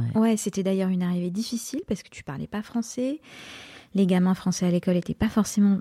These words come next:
Speaker 2: sympathiques avec toi, t'étais très différente. Je pense que ça a contribué à faire de toi la femme que tu es aujourd'hui et ça a influencé le regard que tu portes sur les choses et la façon dont tu fais des films. Et puis ensuite, tu, tu as,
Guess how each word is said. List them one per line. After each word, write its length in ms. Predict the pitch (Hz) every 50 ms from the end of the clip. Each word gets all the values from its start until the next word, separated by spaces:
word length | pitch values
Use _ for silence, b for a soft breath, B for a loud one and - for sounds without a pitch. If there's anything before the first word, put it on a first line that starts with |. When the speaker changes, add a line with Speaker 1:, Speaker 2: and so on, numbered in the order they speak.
| -
Speaker 2:
sympathiques 580 | - - - 185 180 - 180 - - 208 - -
avec 240 | 175 170 175 175 -
toi, 180 | - 233 247
t'étais 260 | 254 - 196 - 175
très 200 | - - - -
différente. 640 | 180 175 196 208 - - 202 196 196 220 302 - -
Je 80 | - -
pense 160 | - 196 -
que 120 | - -
ça 320 | 170 - 196 190 180 180 180
a 40 | 180 b b b b b b b b b _
contribué 680 | - - 240 233 - - - - 220 190 202 208 240 277 -
à 120 | - 185 180
faire 340 | - - 190 190 180 170 - _ _ _ _ _ _ _ _ _ -
de 120 | - 180 196
toi 220 | 190 - 208 202
la 100 | 185 170
femme 220 | - - 175 185
que 100 | 180 -
tu 180 | 180 - - 180
es 40 | 175
aujourd'hui 540 | 175 170 180 175 170 165 165 185 226 311 - B B B B B B B
et 100 | - 196
ça 160 | 170 - 180
a 40 | 175
influencé 520 | 170 175 180 - - - 170 175 - 262
le 60 | 262
regard 340 | 226 185 180 170 175 165 -
que 60 | -
tu 140 | 180 - -
portes 220 | - - 180 - -
sur 120 | - 180
les 120 | 165 160
choses 240 | 165 - - 220 233
et 40 | 226
la 100 | 202 175
façon 280 | 165 - 175 - - 175
dont 140 | 170 170
tu 120 | 170 - -
fais 140 | - - 165
des 120 | - 165
films. 280 | 160 - - 240 285 330 B B B B B B B B B B B
Et 80 | -
puis 160 | 214 - - 233
ensuite, 320 | 220 208 - - 233 -
tu, 160 | - - -
tu 220 | - - - - 226
as, 80 | 196